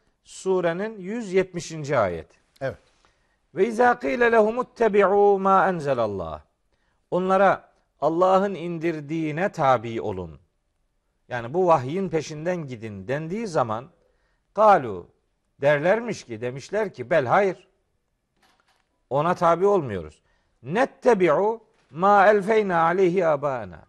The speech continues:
Speaker 1: Biz atalarımızı neyin üzerinde bulduysak ona tabi oluruz.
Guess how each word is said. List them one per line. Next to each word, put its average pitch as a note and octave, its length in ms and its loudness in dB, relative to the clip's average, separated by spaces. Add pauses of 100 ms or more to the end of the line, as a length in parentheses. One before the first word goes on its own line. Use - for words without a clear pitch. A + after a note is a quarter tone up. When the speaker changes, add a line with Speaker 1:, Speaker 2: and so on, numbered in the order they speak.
(480)
Speaker 1:
Biz F#3+ 140 -4
atalarımızı F#3 960 0 (240)
neyin A#3 360 -4
üzerinde F3 600 0
bulduysak G3+ 680 -4 (320)
ona D3 200 -4
tabi F2 400 -8
oluruz. - 400 -20